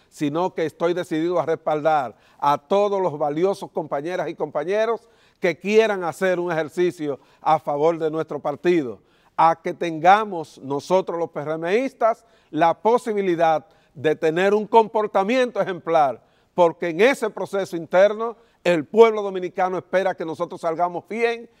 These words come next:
Por eso los exhorto a todos los P R M istas a que tengamos ese comportamiento. Y desde luego, a usted, don Guillermo, las gracias por darme la oportunidad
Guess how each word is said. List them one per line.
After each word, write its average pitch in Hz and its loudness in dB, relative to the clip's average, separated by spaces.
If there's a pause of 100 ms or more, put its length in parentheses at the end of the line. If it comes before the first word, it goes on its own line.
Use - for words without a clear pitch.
(180)
Por 156 2
eso 196 0
los 165 0
exhorto 160 -2
a 131 -2
todos 202 -2
los 175 -4
P 175 -8
R 165 -6
M 175 -4
istas 247 -2 (300)
a 151 -2
que 151 -8
tengamos 156 -2 (280)
ese 220 2
comportamiento. 143 -6 (100)
Y 123 -10
desde 131 -4
luego, 143 -2 (300)
a 127 -4
usted, 175 0
don 160 -4
Guillermo, 131 -4 (300)
las 123 -6
gracias 151 0
por 135 -8
darme 156 -2
la 151 0
oportunidad 139 -4